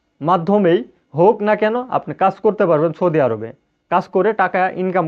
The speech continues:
করতে পারবেন। কিন্তু আপনি একবারে ফ্রেশ প্রবাসী, আপনি কোনো ধরনের কাজ জানেন না, সেক্ষেত্রে সৌদি আরবে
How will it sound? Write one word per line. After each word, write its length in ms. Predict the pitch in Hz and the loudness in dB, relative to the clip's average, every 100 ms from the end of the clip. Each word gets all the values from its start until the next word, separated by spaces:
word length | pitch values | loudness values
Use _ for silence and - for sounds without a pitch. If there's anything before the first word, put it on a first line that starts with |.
| 170 | -2
করতে 180 | 165 156 | -2 -2
পারবেন। 260 | 120 107 110 - - _ _ | -2 -4 -12 -18 -20 _ _
কিন্তু 200 | 220 226 190 | 0 4 2
আপনি 140 | 190 214 | 4 0
একবারে 280 | 196 214 220 208 | 2 2 2 2
ফ্রেশ 200 | 220 240 - | 4 4 4
প্রবাসী, 380 | 208 160 156 117 143 | 2 2 0 -4 -6
আপনি 120 | 165 170 | -6 -4
কোনো 140 | 185 185 | -4 -2
ধরনের 340 | 180 190 196 196 196 | -2 -2 -2 -4 -2
কাজ 100 | 180 127 | -2 0
জানেন 240 | 190 220 196 | 0 2 0
না, 80 | 123 101 _ _ _ _ | -2 -6 _ _ _ _
সেক্ষেত্রে 400 | 220 220 233 208 220 | 2 2 2 0 0
সৌদি 200 | 208 202 196 | 2 4 4
আরবে 180 | 180 | 4